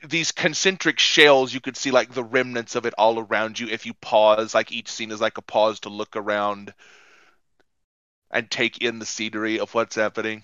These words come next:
Like when she asks about the shrines and the Shinto arch next to the tree.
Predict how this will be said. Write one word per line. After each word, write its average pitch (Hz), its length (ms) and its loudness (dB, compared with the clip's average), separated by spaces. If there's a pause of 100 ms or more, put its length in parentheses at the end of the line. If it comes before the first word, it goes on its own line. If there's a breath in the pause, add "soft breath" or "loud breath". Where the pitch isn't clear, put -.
Like 123 160 -2
when 110 100 -6
she 107 160 -8
asks 107 240 0
about 113 260 0
the 110 60 -8
shrines 104 640 0
and 104 140 -8
the 104 40 -8
Shinto 107 520 -4
arch 101 420 0
next 101 200 -8
to 107 60 -16
the 104 60 -14
tree. 104 400 -8